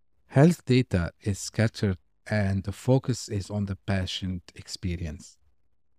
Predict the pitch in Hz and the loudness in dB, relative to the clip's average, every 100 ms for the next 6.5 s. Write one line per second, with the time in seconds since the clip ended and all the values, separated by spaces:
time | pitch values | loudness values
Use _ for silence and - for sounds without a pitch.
0 | _ _ 107 110 - 165 - 165 160 143 | _ _ 0 2 4 2 4 2 2 2
1 | 123 107 123 - - 90 82 - _ - | 2 0 -2 -4 -8 -6 -6 -10 _ -6
2 | 107 110 143 - 151 123 - - 101 - | -2 2 2 2 2 0 -4 -4 -4 -4
3 | 90 - 101 95 110 - - 101 92 139 | -12 -4 -2 2 2 0 0 0 2 2
4 | 143 - 85 82 - _ _ _ _ 110 | 2 0 -4 -10 -14 _ _ _ _ 2
5 | 98 110 127 113 120 139 131 - 117 - | 4 4 2 2 0 0 -2 0 -2 0
6 | 127 120 - 87 85 | -2 -4 -6 -8 -8